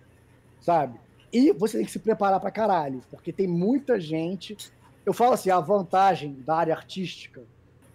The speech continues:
é que tem muito mais gente ruim do que nas outras áreas. Por ser uma área que a edu-, onde a educação formal não é tão valorizada,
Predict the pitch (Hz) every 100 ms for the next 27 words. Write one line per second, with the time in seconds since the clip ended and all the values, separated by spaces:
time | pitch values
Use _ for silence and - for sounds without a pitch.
0 | _ - 165 - 214 196 240 311 220 214
1 | 202 202 202 185 170 190 196 196 196 180
2 | 175 180 170 143 135 120 113 - - _
3 | _ _ _ - 175 - 226 214 196 190
4 | 180 180 185 180 - 180 175 180 185 165
5 | 196 190 226 156 156 156 160 151 156 151
6 | 147 143 131 143 175 160